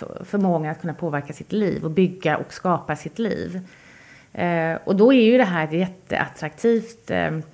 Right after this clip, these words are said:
en attraktiv möjlighet att, eh, att göra det. Att skapa ditt eget liv och, eh, komma närmare djur och natur och höra tystnaden och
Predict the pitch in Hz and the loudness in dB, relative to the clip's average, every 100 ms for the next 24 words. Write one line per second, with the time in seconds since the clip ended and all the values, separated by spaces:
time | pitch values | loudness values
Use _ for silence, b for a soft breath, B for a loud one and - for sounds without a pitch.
0 | B B B B B B - 185 180 180 | B B B B B B -6 -2 -2 -4
1 | 190 180 180 175 202 190 160 147 151 262 | -6 -2 0 4 4 2 0 -2 0 0
2 | - - - - _ _ - 170 - - | 0 -4 -16 -20 _ _ -8 -8 -8 -10
3 | 175 160 160 160 - - - 190 233 196 | -4 -2 0 -2 -6 -8 -6 2 6 6
4 | 247 - - - 196 - - 254 - - | 4 -2 -8 -10 -14 -10 -2 0 0 -2
5 | 190 185 220 175 170 185 190 214 143 139 | -4 -2 -2 -2 -4 -2 0 0 -4 -8
6 | - - - - - 151 - - 180 180 | -12 -12 -12 -12 -8 -8 -6 -4 -2 0
7 | 175 156 151 156 151 196 185 180 165 160 | 0 -2 -2 -4 0 0 0 -2 -4 2
8 | 208 226 208 175 147 147 - - B B | 6 6 4 2 0 -2 -4 -6 B B
9 | B B B B B B - - 190 190 | B B B B B B -14 2 4 4
10 | 139 160 214 240 - 151 160 196 214 185 | 4 2 2 0 -2 -2 2 4 6 4
11 | 160 147 143 | 4 2 0